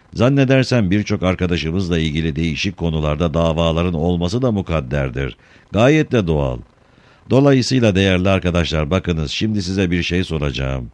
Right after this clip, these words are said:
Siz bir bankanın yöneticisi olsanız, ihracatçı bir firmaya kredi verseniz, sizin kredi vermiş olduğunuz o firmada herhangi bir şekliyle bir naylon fatura bulunsa, siz o bankayı, o banka yönetimini suçlayabilir misiniz?"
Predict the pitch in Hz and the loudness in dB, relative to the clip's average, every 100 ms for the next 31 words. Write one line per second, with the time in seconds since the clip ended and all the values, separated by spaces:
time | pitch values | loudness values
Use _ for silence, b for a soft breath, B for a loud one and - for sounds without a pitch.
0 | b b b - 214 180 170 139 117 127 | b b b -4 -2 4 4 6 4 4
1 | 123 117 92 98 95 87 78 87 95 85 | 2 2 2 2 0 -2 -4 -4 0 0
2 | 82 80 78 69 62 107 82 90 80 90 | 0 -2 -2 -4 -2 -2 0 -2 0 -2
3 | - 98 92 85 92 87 85 87 - 85 | 0 -2 0 -2 -2 -2 0 0 -2 -2
4 | 76 82 80 76 78 76 67 B B B | -2 -2 -2 -2 -4 -4 -6 B B B
5 | - 156 170 139 139 139 135 123 113 117 | -2 4 4 4 2 4 4 2 2 0
6 | 110 104 98 104 82 92 101 95 90 90 | 0 0 0 0 0 -2 0 -2 -2 0
7 | 87 85 113 107 95 101 - 98 87 92 | 0 0 0 0 0 -2 -2 -4 -2 -2
8 | 87 82 95 85 85 82 95 80 85 85 | 0 0 0 0 0 0 -2 -4 -6 -4
9 | 85 80 82 73 76 67 b b b _ | -4 -2 -4 -4 -4 -4 b b b _
10 | 151 156 85 127 110 110 98 92 80 65 | 0 2 2 0 2 2 2 0 0 -2
11 | 92 95 95 87 104 95 90 90 92 87 | -2 0 -2 0 0 0 0 0 -2 -2
12 | 98 90 87 90 82 87 107 117 90 78 | -4 -2 0 0 2 0 0 -2 -4 -4
13 | 67 - | -6 -10